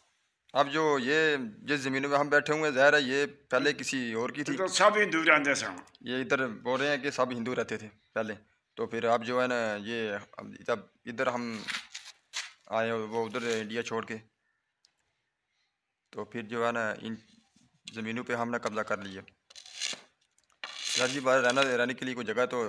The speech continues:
Speaker 1: चाहिए थी। अच्छा।
Speaker 2: अच्छा, बल।
Speaker 1: अच्छा।
Speaker 2: बल्ले दी पार दलोगड़ा।
Speaker 1: अच्छा।
Speaker 2: तवी दी पार चढ़िया।
Speaker 1: अच्छा, तवी तू चढ़े हो फिर?
Speaker 2: आ, तवी।
Speaker 1: अच्छा, तो ਤੁਹਾਨੂੰ
Speaker 2: अच्छा।
Speaker 1: ਕਿਸੇ ਡੱਕਿਆ ਸ਼ੱਕਿਆ ਕੋਈ ਨਹੀਂ?
Speaker 2: ਹੈਂ?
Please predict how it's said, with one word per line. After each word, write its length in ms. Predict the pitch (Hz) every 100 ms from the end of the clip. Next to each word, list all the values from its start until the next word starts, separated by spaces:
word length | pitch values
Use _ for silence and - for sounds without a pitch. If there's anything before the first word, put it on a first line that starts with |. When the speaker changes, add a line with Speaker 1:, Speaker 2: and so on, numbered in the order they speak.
| 104 - - -
Speaker 1:
चाहिए 220 | 117 117 123
थी। 120 | 113 107 - - - - - _ _ _ _ _ _ _ _ _ _ _ -
अच्छा। 280 | 147 160 160 117 - -
Speaker 2:
अच्छा, 240 | 113 165 131
बल। 340 | 127 165 151 104 - - _ _ _ _
Speaker 1:
अच्छा। 320 | 143 135 147 123 101
Speaker 2:
बल्ले 340 | 110 143 - 156
दी 100 | 156
पार 320 | - 139 139
दलोगड़ा। 560 | 120 135 135 135 139 147 104 - - - _ 135
Speaker 1:
अच्छा। 320 | 131 156 147 110 -
Speaker 2:
तवी 240 | 156 170 170
दी 120 | 165
पार 280 | 165 143 143
चढ़िया। 420 | 160 151 151 135 104 - _ _ -
Speaker 1:
अच्छा, 240 | 131 143
तवी 220 | 175 185
तू 80 | 196
चढ़े 240 | 185 180
हो 60 | 165
फिर? 160 | 135 123 - _
Speaker 2:
आ, 60 | 131
तवी। 380 | - 180 170 147 95 - _ _ -
Speaker 1:
अच्छा, 260 | 135 135
तो 340 | 117 - - 160
ਤੁਹਾਨੂੰ 200 | 208 202
Speaker 2:
अच्छा। 20 |
Speaker 1:
ਕਿਸੇ 140 | 208
ਡੱਕਿਆ 240 | 196 - 214
ਸ਼ੱਕਿਆ 200 | 220 233
ਕੋਈ 200 | 233 277
ਨਹੀਂ? 100 | 247 - -
Speaker 2:
ਹੈਂ? 220 | 147 202